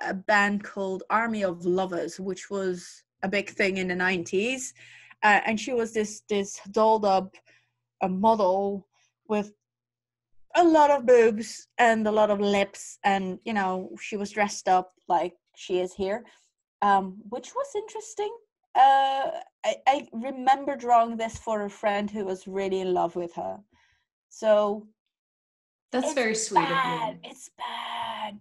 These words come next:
Speaker 1: Die. I
Speaker 2: It's
Speaker 1: seem to have forgotten everything I knew as a kid, you know, and then
Speaker 2: What I think is so funny about that,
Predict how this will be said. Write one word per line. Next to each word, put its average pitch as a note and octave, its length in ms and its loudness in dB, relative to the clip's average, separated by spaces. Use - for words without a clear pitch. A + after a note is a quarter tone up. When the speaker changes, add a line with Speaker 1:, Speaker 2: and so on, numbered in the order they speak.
Speaker 1:
Die. G#3+ 920 -12
I F4 40 0
Speaker 2:
It's F4 220 0
Speaker 1:
seem A#4 160 2
to G4 120 0
have F4 200 2
forgotten C4 520 -2
everything A3 540 -2
I G3 140 0
knew G3+ 300 0
as F3+ 160 -2
a F#3 60 -4
kid, E3+ 380 -4
you D#3+ 100 -8
know, D#3 280 -10
and G#3 120 -6
then A#3 180 -4
Speaker 2:
What B3 160 6
I C#4+ 100 8
think D4 220 0
is C#4 180 -4
so A3+ 240 2
funny G#3 420 -2
about F#3+ 360 0
that, F3 380 0